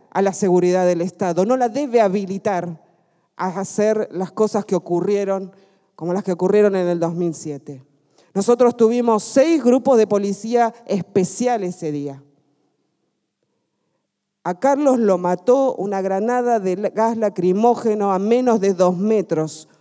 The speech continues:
utilizada no para dispersar a la gente, como arma letal.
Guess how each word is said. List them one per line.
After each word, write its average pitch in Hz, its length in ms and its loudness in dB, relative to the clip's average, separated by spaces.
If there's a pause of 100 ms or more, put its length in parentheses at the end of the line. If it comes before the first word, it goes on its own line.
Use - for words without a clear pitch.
(200)
utilizada 196 800 0
no 262 260 2
para 196 220 2
dispersar 185 560 0
a 185 60 -4
la 170 120 -6
gente, 160 560 -6 (460)
como 185 400 2
arma 226 340 0
letal. 175 720 -4